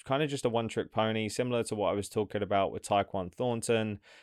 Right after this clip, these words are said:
For a forty-niners offense that loves versatility in their players, I just feel like they could have got someone else. Either they could have got Danny Gray in the fourth, or they could have got another player which fits them better.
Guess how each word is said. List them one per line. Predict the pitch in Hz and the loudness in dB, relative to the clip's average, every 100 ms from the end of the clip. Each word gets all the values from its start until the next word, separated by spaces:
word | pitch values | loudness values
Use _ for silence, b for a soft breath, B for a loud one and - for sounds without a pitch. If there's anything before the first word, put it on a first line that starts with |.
| b | b
For | 131 | 4
a | |
forty-niners | 127 156 143 131 123 120 117 - | 4 4 2 2 2 2 2 2
offense | 113 - 117 113 | 0 2 -2 0
that | - | -4
loves | 104 107 104 | 0 2 2
versatility | - 110 104 104 - 117 117 - | 4 4 4 -2 0 0 0 -2
in | 123 | -2
their | 123 120 | 0 -2
players, | - 123 123 131 - b b b | 4 6 6 4 -2 b b b
I | 104 | 2
just | 113 | 2
feel | - 120 | 4 6
like | 110 | 6
they | - 110 | 4 0
could | 113 | 2
have | 107 | 2
got | 110 101 | 2 0
someone | - 113 107 104 | 0 0 0 -2
else. | - 110 104 - - | 0 2 2 -2 4
Either | 113 107 107 104 98 | 4 6 4 6 4
they | 82 | 2
could | 113 | 0
have | 147 | 4
got | 160 113 | 4 6
Danny | 135 120 | 2 4
Gray | 117 | 4
in | 110 | 4
the | |
fourth, | 98 139 151 - - - | 0 4 4 4 -4 -4
or | 131 | 2
they | 113 | 4
could | 113 117 | 4 2
have | 101 | 2
got | 113 - | 4 2
another | 110 113 110 | 2 2 0
player | 107 117 107 | 0 2 4
which | 104 - | 2 -2
fits | - 107 - | -2 -4 -2
them | 123 117 | -6 2
better. | 120 110 131 | 4 6 4